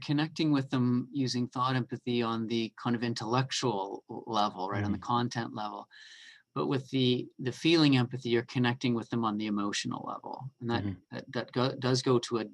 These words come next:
Speaker 1: a deeper place, right? And so, you know, with this illustration we're using,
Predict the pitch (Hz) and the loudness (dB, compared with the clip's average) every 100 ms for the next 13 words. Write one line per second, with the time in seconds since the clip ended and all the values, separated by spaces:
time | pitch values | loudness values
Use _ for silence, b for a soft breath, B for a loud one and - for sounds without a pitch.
0 | - 110 - 113 110 - 147 113 117 - | -10 -6 -4 -2 -6 -4 -2 0 -2 -4
1 | 107 113 - B B B B B _ - | -4 -4 -6 B B B B B _ -18
2 | - - 120 120 127 117 113 117 - _ | -10 -4 -2 0 2 2 2 -2 -6 _
3 | - 127 120 117 - - 139 131 131 - | -4 0 2 0 -6 0 2 4 4 4
4 | - 143 120 - 123 - 131 117 120 147 | 4 4 2 4 2 4 2 6 8 8
5 | 131 120 107 113 | 8 6 4 0